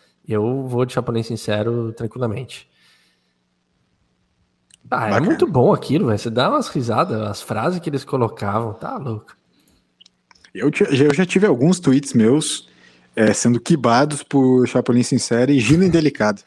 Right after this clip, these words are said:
Speaker 1: Então, eu ia falar agora, Gina Indelicada e
Speaker 2: Gina.
Speaker 1: Chapolin Sincero
Speaker 2: É.
Speaker 1: eram, mano, clássicos.
Speaker 2: Exato, clássicos do Kibe, né? Eles faziam sucesso à custa
Speaker 1: É.
Speaker 2: do, da criação dos outros, né? Mas
Speaker 1: Sim.
Speaker 2: tudo bem.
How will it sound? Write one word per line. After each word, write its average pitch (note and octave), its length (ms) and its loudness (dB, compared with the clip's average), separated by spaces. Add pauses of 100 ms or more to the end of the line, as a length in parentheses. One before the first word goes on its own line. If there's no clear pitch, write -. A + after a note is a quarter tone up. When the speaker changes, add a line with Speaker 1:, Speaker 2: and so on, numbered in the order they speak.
(200)
Speaker 1:
Então, D#3+ 260 2
eu B2+ 140 4
ia C#3+ 100 6
falar D3 160 0
agora, A2 300 0
Gina A#2+ 260 0
Indelicada C#3 680 -2
e B2+ 40 -2
Speaker 2:
Gina. G2+ 100 -4
Speaker 1:
Chapolin A#2 320 -4
Sincero A2+ 420 -6
Speaker 2:
É. - 40 -6
Speaker 1:
eram, F3+ 280 -6 (120)
mano, G#2 200 -10 (140)
clássicos. - 600 -10 (640)
Speaker 2:
Exato, A2 460 0
clássicos C3+ 360 0
do F#3 120 -2
Kibe, F3 300 2
né? A2 220 0
Eles A#2 160 -6
faziam A#2+ 240 2
sucesso C3+ 440 0
à C#3 40 0
custa - 280 -2
Speaker 1:
É. D3 60 0
Speaker 2:
do, D#3 360 2
da D3+ 100 2
criação D3+ 400 0
dos D#3 140 0
outros, C3+ 280 0
né? G2 100 -10 (420)
Mas - 180 -16
Speaker 1:
Sim. G#3 80 0
Speaker 2:
tudo D#3 80 2
bem. A2 200 -2